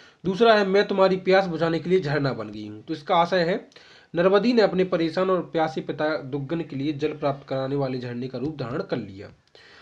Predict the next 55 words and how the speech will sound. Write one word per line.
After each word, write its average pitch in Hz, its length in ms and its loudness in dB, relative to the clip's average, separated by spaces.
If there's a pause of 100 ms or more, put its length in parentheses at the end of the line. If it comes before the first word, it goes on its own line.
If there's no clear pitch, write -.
(160)
अगला 226 180 4
है, 226 100 6
"रिक्त 226 220 -4
स्थानों 202 300 2
की 208 80 -2
पूर्ति 156 380 -4
कीजिए।" 117 260 -8
तो 135 80 -6
रिक्त 170 240 -10
स्थानों 196 300 2
की 190 60 -4
पूर्ति 202 360 -4
तो 180 100 -8
आप 185 380 4
आराम 170 340 4
से 190 160 -4
क्वेश्चन 165 460 -6
जब 165 180 -6
चैप्टर 156 280 -4
के 156 140 -8
पढ़ेंगे 165 280 -4
तभी 160 220 -4
कर 170 160 -4
देंगे। 135 220 -4 (600)
पहले 208 240 8
में 202 120 4
है, 185 280 2
"तब 185 140 4
घने 170 220 4
जंगलों 165 300 2
से 160 120 -4
घिरा 139 280 0
था।" 123 40 -6
कौन 190 200 -2
सा? 196 100 -2
मैकाल 156 440 2
पर्वत, 113 360 -4 (260)
ठीक 147 160 -8
है। - 440 -10 (200)
दुग्गन 185 340 4
ने 226 100 6
उसे 190 240 6
किसकी 196 340 -8
तरह 190 180 4
पाला? 190 280 4
माँ 175 260 4
की 170 100 -4
तरह 147 200 2
पाला, 147 240 0
क्योंकि 165 220 -4
उसकी 151 220 -6
माँ 143 220 0
ही 143 100 -2
नहीं 131 260 -4
थी, 107 240 -18